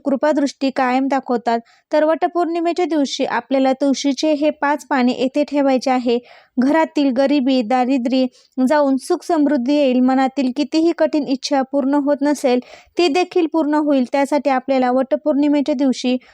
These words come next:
हा उपाय करायचा आहे. हा उपाय केल्याने नक्कीच आपल्या घरातील सर्व अडचणी, प्रॉब्लेम, दारिद्र्य दूर होईल. तर बघा, शुक्रवारी वटपौर्णिमा आलेली आहे, म्हणजे एकवीस जूनला वटपौर्णिमा आलेली आहे. तर त्या दिवशी आपल्याला काय करायचं आहे,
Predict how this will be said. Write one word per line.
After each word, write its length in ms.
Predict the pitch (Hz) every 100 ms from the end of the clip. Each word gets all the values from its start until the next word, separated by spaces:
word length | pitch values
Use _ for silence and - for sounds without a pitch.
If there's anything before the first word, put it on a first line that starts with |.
| _ -
हा 80 | 277
उपाय 380 | 285 240 262 269
करायचा 440 | 277 254 247 269
आहे. 300 | 269 262 254 247 _ _ _ _ _ _ 269
हा 160 | 277 339
उपाय 340 | 359 359 320
केल्याने 380 | 320 320 302 269
नक्कीच 360 | 269 254 285
आपल्या 300 | - 254 277
घरातील 400 | 285 320 277 262
सर्व 240 | 254 277 269
अडचणी, 480 | - 240 277 254 254
प्रॉब्लेम, 440 | 269 254 247 247
दारिद्र्य 420 | 247 233 233 277
दूर 260 | 262 262 247
होईल. 260 | 247 190 196 _ _ _ _
तर 140 | 349 349
बघा, 340 | 349 311 302 302
शुक्रवारी 600 | 320 320 330 320 285 277
वटपौर्णिमा 720 | 277 277 302 302 269 277 277
आलेली 400 | - 254 262 269
आहे, 260 | 277 254
म्हणजे 300 | 247 254 240
एकवीस 400 | - 262 254 302 262
जूनला 260 | 285 269
वटपौर्णिमा 720 | 269 277 302 302 285 262 254 269 -
आलेली 300 | 247 254 269
आहे. 300 | 277 269 240 - - - _
तर 80 | 320 294
त्या 140 | 359
दिवशी 280 | 370 370 -
आपल्याला 420 | 349 302 311 302
काय 200 | 302 294
करायचं 440 | 302 320 294 269 269
आहे, 340 | 269 240 240